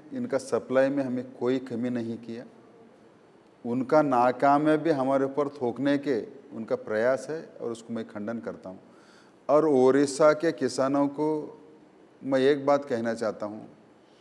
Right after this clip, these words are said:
कि मोदी जी का सरकार किसानों के हित का सरकार है और किसान जितने भी मांगे उर्वरक यानी फर्टिलाइज़र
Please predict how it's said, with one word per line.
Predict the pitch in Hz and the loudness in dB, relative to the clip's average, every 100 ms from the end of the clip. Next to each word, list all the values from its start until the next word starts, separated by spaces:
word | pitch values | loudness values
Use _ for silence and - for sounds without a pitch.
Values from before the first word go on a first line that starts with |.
| _ _ - _ _ _ - | _ _ -20 _ _ _ -2
कि | 139 | 0
मोदी | 127 120 127 135 | 2 0 0 0
जी | 127 135 | -2 -2
का | 131 120 | 0 -2
सरकार | 120 107 - 131 139 - - - - _ _ | -2 -4 -2 -2 -4 -10 -20 -20 -20 _ _
किसानों | 120 107 123 123 127 120 | -10 -6 -4 -4 -4 -6
के | 120 | -10
हित | 98 101 | -12 -14
का | - 127 | -4 -2
सरकार | 117 - 107 - 113 | -2 -6 -6 -6 -6
है | 117 139 - - - - - _ _ - | -8 -16 -20 -20 -20 -20 -20 _ _ 0
और | 135 151 - - - | 2 2 -2 -18 -10
किसान | 127 120 - 151 165 175 - - - 123 | -6 -4 2 4 4 0 -8 -16 -18 -16
जितने | 98 113 - 143 147 156 | -10 -10 -2 0 4 4
भी | 143 156 175 175 - - - - - - | 4 2 4 2 -6 -16 -20 -20 -20 -16
मांगे | 113 107 110 120 135 143 160 156 - - - - _ _ _ _ 127 | -8 -2 0 0 0 0 -2 -4 -14 -20 -20 -20 _ _ _ _ -4
उर्वरक | 127 131 123 98 - - - - - - 113 | 2 6 6 4 -4 -14 -18 -20 -20 -12 -8
यानी | 117 | -8
फर्टिलाइज़र | 117 113 127 120 101 98 | -4 -4 -2 -2 -2 -6